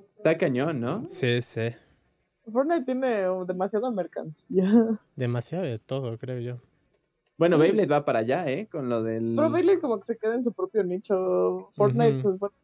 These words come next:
Speaker 3: es un juego y de repente ya lo ves en todos lados. O sea, creo que nada más falta el cereal.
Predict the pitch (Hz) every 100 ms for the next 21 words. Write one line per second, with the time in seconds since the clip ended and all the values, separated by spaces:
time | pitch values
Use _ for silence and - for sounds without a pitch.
0 | _ _ 190 175 175 180 190 170 165 160
1 | 170 180 165 165 165 170 170 156 156 151
2 | 180 214 233 - - _ _ - 285 311
3 | 277 269 233 214 226 220 202 170 165 165